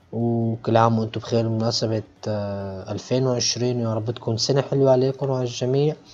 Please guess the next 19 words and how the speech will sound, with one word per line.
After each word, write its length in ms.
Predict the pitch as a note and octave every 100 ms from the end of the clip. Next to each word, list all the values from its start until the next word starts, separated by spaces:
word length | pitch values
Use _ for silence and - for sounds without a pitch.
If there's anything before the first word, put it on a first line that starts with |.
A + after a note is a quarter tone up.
| -
تابعوا 180 | D3
الفيديو، 320 | B2+ B2+ C3 B2+
شوفوا 320 | - C#3+ C3
الأماكن 560 | B2 B2+ - - C3
مكان 300 | B2 A#2 A2+
مكان. 360 | A2 F#2+ - G2+ - _ - D#3
المكان 300 | D#3 D#3+ E3
الأول 340 | C#3+ D#3 D3+
أصدقائي 540 | B2+ - - C#3+ C#3+
هو 240 | C3 B2 B2
بجنب 460 | A#2+ A2 A#2 C#3
الجزيرة 720 | C3 A2+ A2+ A2 C3+ C#3 D3
اللي 200 | D3 A#2
بمنتصف 520 | G#2+ G#2+ G#2 B2 A2+ A2
الماب، 480 | G2+ G#2+ B2 C3+
اللي 140 | A2+ A2
هو 160 | A#2
عند 320 | A2+ G#2+ G#2 G2+
بيت 360 | B2+ C3+ C#3